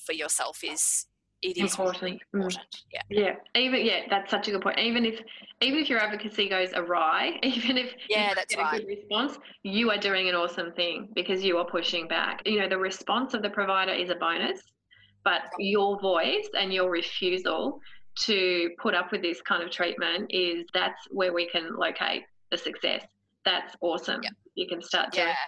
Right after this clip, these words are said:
Speaker 2: that's what you deserve. I wanted to, I, I don't know if this is one of your phrases, but this is one that I encourage people to talk to their provider about, 'cause quite often people will be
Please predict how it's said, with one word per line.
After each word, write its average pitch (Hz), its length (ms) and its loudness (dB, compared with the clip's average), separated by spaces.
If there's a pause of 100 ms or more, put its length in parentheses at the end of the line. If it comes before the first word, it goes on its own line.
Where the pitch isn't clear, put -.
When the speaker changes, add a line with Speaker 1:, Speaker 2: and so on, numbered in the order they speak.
(200)
Speaker 2:
that's 170 220 -2
what 180 120 -2
you 170 120 -2
deserve. 160 600 -4 (360)
I 226 80 4
wanted 277 300 2
to, 196 680 4
I, 220 200 2
I - 20 2
don't 254 80 2
know 254 140 4
if 247 80 -4
this 226 120 -2
is 208 100 -4
one 214 120 2
of 269 80 0
your 202 160 2
phrases, - 720 0
but - 180 0
this 233 140 0
is 214 140 -2
one 185 440 0 (540)
that 185 140 4
I 190 680 2
encourage 180 480 0
people 175 600 -4
to 196 120 -8
talk 170 200 -2
to 185 100 -4
their 170 100 2
provider 165 440 0
about, - 260 -2
'cause 196 120 -2 (140)
quite 247 180 2
often 190 320 0
people 185 300 -2
will 196 300 2
be 175 600 0